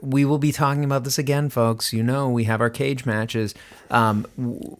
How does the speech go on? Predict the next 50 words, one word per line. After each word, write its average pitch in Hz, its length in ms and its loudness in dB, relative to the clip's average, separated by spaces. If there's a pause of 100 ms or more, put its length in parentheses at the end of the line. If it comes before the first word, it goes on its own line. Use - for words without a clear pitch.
w-, 120 280 -6
periodically, 123 800 0
and 110 240 -2
we 104 100 -2
will 104 80 -2
certainly 123 320 -2
have 117 120 0
more. 131 280 0 (320)
Th-, 113 320 -4 (400)
you 160 140 4
know, 135 120 4
I 135 100 4
think 185 320 0
what 147 320 0
it 120 80 0
boils 135 280 4
down 127 260 4
to 123 140 0
is 113 120 0
I 113 80 2
think 151 160 -2
you're 139 100 4
right. 110 320 4
We're 104 160 0
into, 131 340 0
w-, 123 240 0
we'll 170 140 0
have 247 220 0
to 135 100 -2
periodize 110 720 2
it 87 80 -4
at - 100 -8
some 104 240 -2
point, 95 300 -6
but 117 100 2
I 120 80 4
do 196 220 0
think 170 200 0
we're 123 140 0
into 117 180 2
probably 104 520 0
at 107 80 -6
least 113 200 -2
a 104 40 -4
fourth 107 360 -4
phase 95 520 -2
of 95 240 -8
the 101 60 -8
Cage 98 640 -2
career 98 540 0